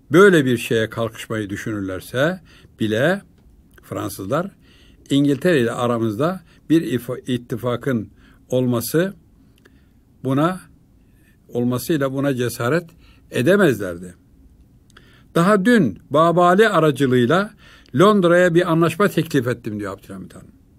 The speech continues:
Lord Salisbury'nin cevabını bekliyorum. Londra'nın kayıtsızlığına bir örnek daha vereyim isterseniz diyor. "Uzun bir süre önce," Abdülhamit Han söylüyor, "onlardan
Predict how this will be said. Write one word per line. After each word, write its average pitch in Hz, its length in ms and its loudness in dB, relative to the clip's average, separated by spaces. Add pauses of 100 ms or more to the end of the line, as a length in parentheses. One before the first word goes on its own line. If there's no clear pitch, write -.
(1900)
Lord 175 280 4 (280)
Salisbury'nin 139 960 2 (400)
cevabını 165 520 4
bekliyorum. 104 520 0 (1800)
Londra'nın 165 560 4
kayıtsızlığına 147 680 0
bir 180 100 4
örnek 156 300 0
daha 156 220 2
vereyim 123 240 2
isterseniz 104 540 -12 (100)
diyor. 90 120 -20 (1080)
"Uzun 208 340 6
bir 170 120 8
süre 143 280 4
önce," 139 480 2 (120)
Abdülhamit 113 440 -2
Han 107 120 -4
söylüyor, 117 500 -2 (460)
"onlardan 190 680 4